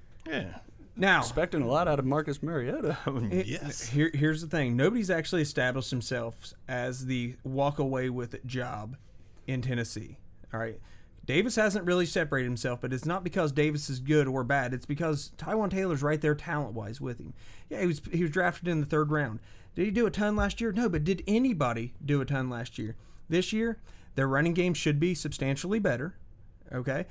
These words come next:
Speaker 2: They've got a threat out of the backfield in Dion Lewis.
Speaker 3: Pass receiving
Speaker 2: Yeah, a
Speaker 3: threat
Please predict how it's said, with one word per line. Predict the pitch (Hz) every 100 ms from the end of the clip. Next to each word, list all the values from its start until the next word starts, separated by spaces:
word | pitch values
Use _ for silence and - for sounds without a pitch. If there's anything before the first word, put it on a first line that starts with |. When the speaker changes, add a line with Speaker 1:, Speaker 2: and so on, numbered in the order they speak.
| - - - -
Speaker 2:
They've | 135
got | 139 156 135
a |
threat | 147 156 160
out | 165
of | 170
the |
backfield | 160 147 143 147 147 190 - - - -
in | 135
Dion | 123 139 147 208
Lewis. | 156 185 - - - - - - - - -
Speaker 3:
Pass | - 120 110
receiving | 117 113 113
Speaker 2:
Yeah, | - 127
a |
Speaker 3:
threat | -